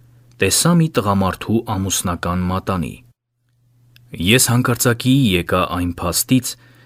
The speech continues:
որ այդ երեկո ինչ-որ մեկը, ով փող չի ունեցել, զոհաբերել է իր միակ թանկ բանը։ Այդ պահին Տերը խոսեց ինձ հետ. «Ես կանչում եմ քեզ դեպի ազգերը, որպեսզի սովորեցնես նրանց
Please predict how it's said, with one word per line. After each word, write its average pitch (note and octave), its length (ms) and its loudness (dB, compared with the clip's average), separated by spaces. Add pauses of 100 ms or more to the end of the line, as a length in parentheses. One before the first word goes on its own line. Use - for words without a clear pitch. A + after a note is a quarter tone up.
(120)
որ F#2+ 200 2
այդ C#3 140 2
երեկո A#2 400 2 (100)
ինչ-որ B2+ 500 0
մեկը, G2 440 0
ով F#2+ 300 -4
փող - 280 -6
չի - 220 0
ունեցել, E2+ 500 -2 (440)
զոհաբերել G2 680 0
է C#3 140 4
իր B2+ 220 -2
միակ F#2+ 580 0
թանկ F2 400 -6
բանը։ G#2 380 0 (1200)
Այդ C3 240 0
պահին B2 400 2
Տերը G#2 280 -2
խոսեց G2+ 460 -2
ինձ C2 220 -6
հետ. - 240 -12 (1120)
«Ես F#2 300 2
կանչում C3 460 2
եմ C#3 120 2
քեզ B2 260 0
դեպի A2+ 320 0 (100)
ազգերը, G#2 560 0 (240)
որպեսզի F#2 540 -2
սովորեցնես F#2 840 0
նրանց E2+ 340 -4